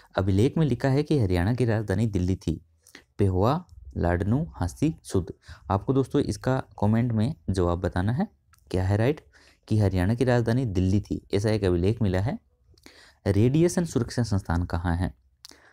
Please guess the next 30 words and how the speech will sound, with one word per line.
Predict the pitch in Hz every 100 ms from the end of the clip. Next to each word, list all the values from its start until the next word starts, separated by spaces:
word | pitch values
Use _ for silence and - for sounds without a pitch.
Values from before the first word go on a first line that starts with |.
| _ _
तो | 65 -
इसका | 104 113
दोस्तों | 107 104 107
राइट | 92 92 107
ऑप्शन | 104 110
है | 107
हमारा | 110 110 110 170 190 _ _ _ _ - _ - - - _ - _ _ _ _ _ - -
बी, | 90 110 156 175 _ -
झज्जर | 92 87 120
के | -
अंदर | 131
दोस्तों। | 127 131 - 202 - _ _ _ _ - - - _
नेक्स्ट | 107 110
क्वेश्चन | 107 113
है | 117 117
हमारा, | 117 127 185 - _ - -
सेंट | 98 - 160 175 - 95
जेम्स | 98 143 160
चर्च | - 104 -
कहाँ | 87 87
स्थापित | - 87 85 -
है? | 87 78 _ _ _ _ _ _ _ _ - -
तो | 90 82
इसका | 95 -
दोस्तों | 120 120 127
राइट | 117 117
ऑप्शन | 120 - 120
है | 120
हमारा | 123 123 131 190 - - _ _ _ _ _ _ _ - - - - - _ - 95
बी, | 95 135